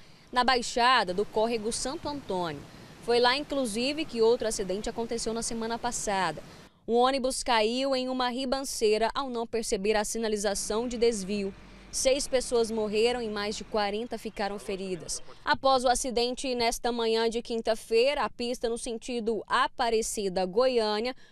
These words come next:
foi interditada e o trânsito foi desviado para a lateral.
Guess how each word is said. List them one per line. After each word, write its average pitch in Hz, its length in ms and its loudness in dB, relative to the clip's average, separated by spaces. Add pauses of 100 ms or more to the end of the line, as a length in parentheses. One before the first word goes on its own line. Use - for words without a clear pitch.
(140)
foi 262 280 2
interditada 226 880 2
e 185 60 -2
o 208 60 4
trânsito 233 480 0
foi 247 160 0
desviado 233 640 2
para 247 300 2
a - 20 2
lateral. 247 500 2